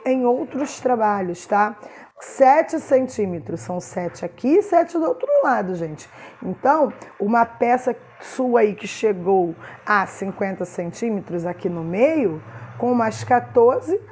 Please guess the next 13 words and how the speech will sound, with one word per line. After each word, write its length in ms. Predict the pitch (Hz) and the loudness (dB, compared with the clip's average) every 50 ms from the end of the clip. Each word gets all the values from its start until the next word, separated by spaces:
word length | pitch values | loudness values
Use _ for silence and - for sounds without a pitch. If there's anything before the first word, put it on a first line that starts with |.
| - - - | -16 -10 -6
vai 140 | 202 226 | -4 -4
chegar 360 | 226 226 - 240 220 220 226 220 | -4 -2 -2 -2 0 0 0 2
aí 160 | 220 226 233 | 2 4 2
a 60 | 240 | 2
sessenta 460 | 233 - 240 - - 240 226 233 262 | 0 -2 -6 -4 -4 -6 -4 -4 -4
e 60 | 240 | -4
quatro 320 | 226 - 220 208 214 - - | -2 -2 -2 -2 -4 -6 -8
centímetros 720 | - 214 214 - - 214 220 214 - - - 226 - - | -8 -8 -6 -6 -6 -8 -8 -8 -8 -8 -8 -8 -8 -10
fácil, 640 | - - - 214 208 220 226 214 - - - 262 - | -14 -8 -4 -2 0 0 0 -4 -6 -8 -8 -8 -8
fácil, 640 | - - - 196 214 247 240 - - - - - | -8 -12 -16 -16 -16 -16 -16 -18 -16 -14 -14 -12
tá 160 | - 175 165 | -8 -8 -6
bom, 260 | 160 175 208 240 269 | -2 0 0 0 0
gente? 420 | 247 190 170 151 151 139 - - | -2 -4 -6 -10 -10 -14 -12 -14